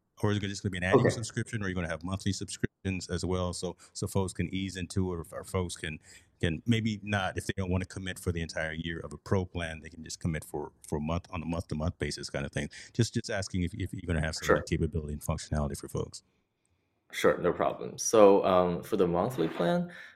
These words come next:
Speaker 2: it's, um, it's, uh, the, the starting monthly plan is nineteen dollars per two hundred upload credits, and you can actually select as many credits as you want, um,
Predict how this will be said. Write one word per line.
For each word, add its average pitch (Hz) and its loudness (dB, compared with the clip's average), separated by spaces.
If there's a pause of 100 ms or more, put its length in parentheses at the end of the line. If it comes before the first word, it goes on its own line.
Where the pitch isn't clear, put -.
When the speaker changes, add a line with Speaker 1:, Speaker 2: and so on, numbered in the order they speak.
(100)
Speaker 2:
it's, - 2
um, 87 4 (340)
it's, - 0
uh, 87 4
the, 92 0
the 101 0
starting 120 6
monthly 87 2
plan 82 -2
is 82 0
nineteen 85 0
dollars 73 0
per 80 2
two 104 2
hundred 78 0
upload 80 -2
credits, - -2
and - 0
you 208 0
can - -6
actually - 2
select 87 2
as 87 2
many 98 0
credits 143 -2
as 127 -2
you 110 0
want, 101 2 (600)
um, 87 6